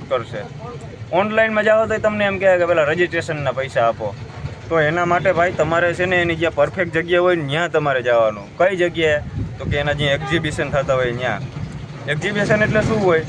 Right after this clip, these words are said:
કે ત્યાં તમારે દરેક લોકો એના પૈસા અને એનું કલેક્શન લઈને આવ્યા હોય, નવી નોટ, જૂની નોટ કલેક્શન લઈને આવે. એ લોકો જોવે, તમારે ખરીદી શકો, તમે, તમે લઈ શકો,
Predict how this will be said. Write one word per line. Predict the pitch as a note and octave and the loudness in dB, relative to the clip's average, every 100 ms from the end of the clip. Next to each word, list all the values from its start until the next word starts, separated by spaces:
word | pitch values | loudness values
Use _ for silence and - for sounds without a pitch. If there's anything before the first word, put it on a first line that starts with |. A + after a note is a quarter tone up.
| - - - - - - | -6 -10 -10 -10 -6 0
કે | F#3+ | 2
ત્યાં | D#3 F3 G3 | 2 0 0
તમારે | F#3 F#3+ G3+ G#3 G#3 G3+ D#3+ - - - | 0 2 2 2 2 2 0 -8 -12 -4
દરેક | E3 F#3 G3+ | 0 2 2
લોકો | F3+ F3+ G3 | 2 2 2
એના | F#3+ F#3+ | 2 2
પૈસા | E3 E3 E3+ F#3+ F#3 | 2 2 2 2 4
અને | F3 | 2
એનું | F3+ E3 | 0 0
કલેક્શન | E3 F3 C#3+ F3+ | 2 0 0 -4
લઈને | D#3 D#3 D3 | 0 0 2
આવ્યા | D3 | 2
હોય, | C#3+ C3 | 4 2
નવી | B2 D3 D#3 | 2 0 0
નોટ, | D3 C#3+ | 0 0
જૂની | C3 C#3 C#3 | -2 -6 -4
નોટ | C#3 C3+ | -4 -4
કલેક્શન | D3 C#3+ C#3 C3+ | -2 -2 -2 -6
લઈને | B2 | -4
આવે. | A#2 A#2+ | -4 -4
એ | |
લોકો | C#3 E3 G3 | -4 0 0
જોવે, | D3+ D#3+ E3 A2+ G2+ - - - - - - - - - - | 2 2 2 2 -2 -10 -14 -14 -12 -12 -8 -6 -4 -4 -2
તમારે | D3 F3+ F3+ | 0 2 0
ખરીદી | - F#3 F#3+ F#3+ | 0 0 2 2
શકો, | F#3+ F#3 F3+ | 4 4 2
તમે, | F3 E3+ - C3 - - - - C3+ | 4 4 2 2 4 4 4 6 4
તમે | C#3+ D#3 | 4 2
લઈ | C#3 F3+ F3+ | 4 4 4
શકો, | E3+ E3+ D#3+ | 2 4 4